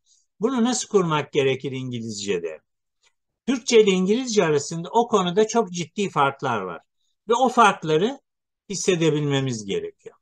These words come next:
Evet, devam edelim metnimize. Şimdi Yusuf'un metnini okuduk. E, oldukça da güzel bir çeviri. Şimdi bir de benimkini okuyalım bakalım.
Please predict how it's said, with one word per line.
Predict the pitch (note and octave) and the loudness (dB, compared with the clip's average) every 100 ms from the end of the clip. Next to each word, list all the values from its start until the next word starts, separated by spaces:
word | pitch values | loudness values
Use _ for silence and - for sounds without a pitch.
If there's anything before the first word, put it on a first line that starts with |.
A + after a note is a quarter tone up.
| _ _ _ | _ _ _
Evet, | B3 A3 G#3+ G3+ | -2 0 0 0
devam | C#4+ C#4 F3+ | 4 4 2
edelim | A#2 A#2 A2 | 0 -2 -2
metnimize. | A2 G#2+ - G#2 G2 G#2 E3 C4 _ _ _ _ _ _ _ _ _ _ - | -2 -6 -6 -8 -4 -4 -4 -6 _ _ _ _ _ _ _ _ _ _ -12
Şimdi | - C4 G#3 A#3 A3+ | -6 2 4 4 2
Yusuf'un | G3 F3+ A3 A3+ | -6 -2 0 2
metnini | G3+ F#3+ F#3+ G#3 G#3+ | 2 0 0 0 2
okuduk. | F#3 - A#2 G#3 - _ _ _ _ _ | 2 0 0 0 0 _ _ _ _ _
E, | E3 E3 - | -12 -12 -6
oldukça | G3 G#3+ G3+ - D#3 | 2 2 0 -6 -6
da | |
güzel | D3+ D3+ F3 F3 D3 | -6 -4 0 0 -2
bir | |
çeviri. | - A#2 F#2 F2+ D3 A#3+ | -4 -4 -4 -4 -4 -4
Şimdi | - B3 B3 | -8 -8 -6
bir | C4 | -6
de | B3 | 0
benimkini | A#3 A3+ G#3+ A3 G3 | 2 2 2 2 2
okuyalım | C3+ C3 A2 G2+ G2 | 0 -2 -2 -2 -8
bakalım. | F#2 G2+ B2+ A3 G3 | -10 -10 -8 -6 -8